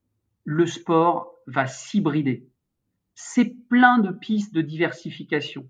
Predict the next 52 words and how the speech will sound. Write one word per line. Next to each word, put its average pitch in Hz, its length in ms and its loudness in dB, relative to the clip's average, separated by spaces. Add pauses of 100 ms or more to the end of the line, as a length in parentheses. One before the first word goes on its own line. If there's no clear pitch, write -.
(100)
c'est - 240 -2
plein 202 460 4
d'ouvertures 190 560 0
et 139 80 -2
plein 170 280 2
de 180 60 4
nouveaux 160 240 2
métiers. 147 420 -2 (480)
Alors 175 240 6
oui, 262 160 10
bien 214 200 4
sûr, 233 200 0
il 208 60 0
y 202 40 4
a 185 40 2
le - 40 -2
sport 180 260 -4
business, 165 520 -2 (480)
certes. - 520 -4 (800)
Euh, 151 340 2 (1000)
mais 190 140 2
je 156 100 -2
me 175 80 0
rappelle 196 320 4
d'étudiants 180 380 0
qui 185 140 -2
me 165 60 -2
disaient, « 165 180 0
Mais 165 100 6
moi, 165 140 4
je 156 80 -4
veux 151 60 -2
travailler 160 260 -2
dans 156 80 0
les 143 100 0
droits 147 180 0
télé. » 139 360 -4 (380)
Ah - 140 -20
ouais, 151 140 -4
super. 131 500 -4 (560)
T'as 120 100 -2
vingt 170 200 4
chaînes 185 300 -2
qui 160 80 0
achètent 135 260 -2
des 139 100 4
droits, 165 240 6
ils 202 80 2
sont 139 200 -2
deux 175 160 0
par - 180 0
chaîne, 202 440 0